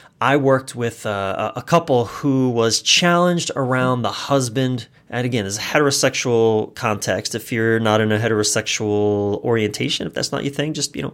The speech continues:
w-, work with this, how it, how it works for you. But this couple, heterosexual couple, they were challenged around the husband asking for sex, and the wife would respond in very shaming ways. She would say, you know, "That's inappropriate. Can't you see this isn't a good time?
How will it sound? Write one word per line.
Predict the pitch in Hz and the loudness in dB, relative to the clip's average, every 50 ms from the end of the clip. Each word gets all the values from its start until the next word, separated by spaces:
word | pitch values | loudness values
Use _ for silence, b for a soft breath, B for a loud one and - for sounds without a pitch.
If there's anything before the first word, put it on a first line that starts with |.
| - - | -10 -10
w-, | - - - - - _ - | -10 -10 -10 -12 -20 _ -4
work | - 143 165 165 160 | 2 2 2 2 2
with | 160 156 - | -2 -2 0
this, | 139 135 131 | 0 0 0
how | - - 131 123 117 | 2 2 4 4 2
it, | 107 - | 2 0
how | - 120 117 110 | -2 -2 0 0
it | 107 107 | 0 -2
works | 117 110 101 - - | -4 -6 -6 -6 -8
for | - - 85 | -8 -8 -8
you. | 73 57 - - B B B B B B B B B B B B B B B B B B - | -8 -10 -14 -18 B B B B B B B B B B B B B B B B B B -6
But | - 131 - | -4 -2 -2
this | 196 196 | -2 0
couple, | - - 180 165 - 160 143 135 110 - - | 2 2 2 4 4 4 4 4 4 0 -6
heterosexual | - 160 160 165 156 - 156 143 - 147 - | -2 0 0 2 2 0 -2 -2 -4 -6 -6
couple, | - 127 123 - 127 | -4 -6 -4 -4 -4
they | 123 | -6
were | 113 113 | -4 -4
challenged | 113 - - - 160 170 170 170 175 175 170 165 156 - - - - | 0 0 0 2 2 2 2 2 2 0 0 -2 -4 -6 -8 -8 -8
around | 131 113 120 117 117 113 | -6 -4 -2 -2 -2 -2
the | 107 | -4
husband | 101 - - 160 175 160 147 165 160 135 | -4 -2 2 2 2 2 2 2 2 4
asking | 127 127 - - 139 135 | 2 2 0 -2 -4 -6
for | 131 - - | -6 -6 -4
sex, | 135 - - 113 101 101 - - - - - - b b b b b | -2 0 0 0 0 0 -2 -4 -4 -4 -4 -6 b b b b b
and | 117 117 | -4 -2
the | 123 123 | -2 0
wife | 113 117 131 131 139 147 147 - | 2 4 4 4 4 4 2 -2
would | 147 147 - 131 | -4 -4 -4 -2
respond | 156 147 - - - 127 104 104 98 101 101 101 | 0 0 0 0 0 -2 -2 -2 -2 -4 -4 -4
in | 104 101 | -6 -4
very | 101 101 98 101 101 | -2 -2 0 0 0
shaming | 98 - - - 104 98 95 95 95 92 92 87 | 0 0 0 0 -2 -4 -6 -6 -6 -6 -6 -8
ways. | 92 90 85 87 87 85 82 - - - - - - _ _ _ _ | -8 -10 -10 -10 -12 -10 -6 -2 0 0 0 -2 -6 _ _ _ _
She | - - - 127 | -4 -2 -2 -2
would | 113 110 104 | -2 -2 -2
say, | - - 117 104 98 95 95 | -2 -2 -2 -2 -4 -6 -6
you | 92 113 | -6 -6
know, | 107 98 | -6 -4
"That's | 90 160 165 160 - 180 | 0 0 0 0 2 0
inappropriate. | 165 - - - 147 147 147 - 104 90 76 - | 0 0 2 2 0 0 0 -2 -4 -4 -4 -4
Can't | - 156 - | -4 -4 -4
you | - | -2
see | 165 - - 156 | -2 0 2 2
this | 143 131 131 - | 2 2 0 0
isn't | 135 110 110 95 | -2 -2 -4 -6
a | 87 | -8
good | 80 92 82 - | -8 -10 -10 -8
time? | - - 160 147 151 156 156 156 | -4 -2 0 0 0 0 -2 -2